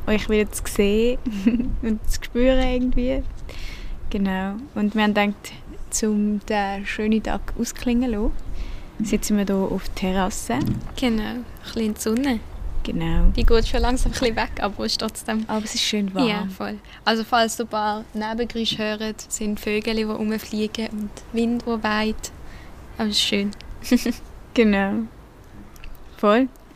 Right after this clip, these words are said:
Speaker 1: Jo, also starten wir doch gerade, oder?
Speaker 2: Ja, voll.
Speaker 1: Wir haben euch zuerst wollen erzählen von einem tollen Spielnachmittag, den wir diesen Monat, äh, gemacht haben. Und zwar mit dem Projekt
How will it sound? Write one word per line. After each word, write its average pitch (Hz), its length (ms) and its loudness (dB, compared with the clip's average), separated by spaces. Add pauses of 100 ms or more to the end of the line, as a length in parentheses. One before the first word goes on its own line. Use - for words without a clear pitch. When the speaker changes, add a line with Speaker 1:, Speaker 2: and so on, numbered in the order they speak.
(120)
Speaker 1:
Jo, 202 320 4 (120)
also 190 360 -4
starten 190 340 -6
wir 277 60 0
doch 277 140 -2
gerade, 311 260 -4
oder? 247 80 4
Speaker 2:
Ja, 233 200 0
voll. 226 240 -6 (640)
Speaker 1:
Wir 220 180 4
haben 196 140 4
euch 185 160 -6
zuerst 196 400 2
wollen 196 260 -2
erzählen 185 880 -2 (140)
von 185 420 -4
einem 185 460 -2 (140)
tollen 220 340 2
Spielnachmittag, 247 880 0
den 233 160 0
wir 233 240 0
diesen 214 240 2
Monat, 220 320 0 (300)
äh, 214 520 -2 (200)
gemacht 202 480 -2
haben. 240 180 0 (720)
Und 214 180 2
zwar 202 500 2
mit 214 180 4
dem 208 120 0
Projekt 196 560 -4